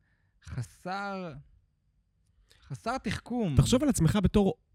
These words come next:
Speaker 2: עובד זוטר על הספינה. כאילו, לא היית מרגיש כמו בורג קטן וחסר משמעות במערכת? מה, אני נמצא פה למקרה שמישהו מממלכת האדמה יחליט שהוא רוצה להיכנס לאומת האש?
Speaker 1: אתה
Speaker 2: מה
Speaker 1: בערך
Speaker 2: פתאום?
Speaker 1: שווה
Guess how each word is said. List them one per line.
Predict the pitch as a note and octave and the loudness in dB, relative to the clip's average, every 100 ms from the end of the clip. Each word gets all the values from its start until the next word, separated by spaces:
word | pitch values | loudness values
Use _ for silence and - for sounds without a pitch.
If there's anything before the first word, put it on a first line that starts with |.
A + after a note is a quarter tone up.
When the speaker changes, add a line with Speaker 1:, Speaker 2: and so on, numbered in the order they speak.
| _ | _
Speaker 2:
עובד | C3+ B2 E3+ D#3+ | 2 6 4 4
זוטר | C#3 B2 D#3+ F3+ | 2 4 0 2
על | E3+ | 0
הספינה. | C3 - - A#2 C3+ G#2 - _ - | 0 -2 -2 0 0 -2 -8 _ -4
כאילו, | F#3+ G3 | 2 4
לא | F3+ | 4
היית | A3+ | 2
מרגיש | A#3+ A#3 G3+ G3+ G#3+ - | 0 0 0 -2 -2 -4
כמו | - G3 G#3 | -6 -2 0
בורג | D#3 F3 G3+ F#3+ E3+ - | 4 4 4 -2 -6 -4
קטן | D#3 - E3 F#3 F#3 | -4 0 2 2 0
וחסר | D#3 D3 - - - - E3+ | -2 -4 -4 -4 -4 -6 -4
משמעות | F3 D#3+ D#3 E3 | -4 -2 0 0
במערכת? | E3 C3+ D3+ G3 F#3+ | 0 0 -4 -6 -2
מה, | A#3+ | 0
אני | D3 | 2
נמצא | C3 B2 - D#3+ | 2 0 -2 -2
פה | - A3+ | 0 2
למקרה | C#3 A#2+ - C#3 F3+ F3+ - _ - | 2 0 -4 -2 -2 -2 -10 _ -14
שמישהו | - F3+ G3+ G3 D#3 E3 F3+ G3+ | -6 -2 -2 0 0 0 -2 0
מממלכת | D#3+ C3+ D#3 - | 2 2 0 -2
האדמה | D3 C3+ D3+ | -2 0 0
יחליט | C#3+ D#3+ | -2 -4
שהוא | - | -6
רוצה | B2+ - | -6 -4
להיכנס | D3 B2+ C3 C#3+ | -2 0 0 0
לאומת | C3+ C3+ | -2 -2
האש? | C#3+ F#3+ - - _ _ _ _ | -2 -2 -2 -8 _ _ _ _
Speaker 1:
אתה | - | -4
Speaker 2:
מה | - | 0
Speaker 1:
בערך | C#3+ D#3 A#3+ | 2 2 2
Speaker 2:
פתאום? | G#3 | 2
Speaker 1:
שווה | A#2 | 0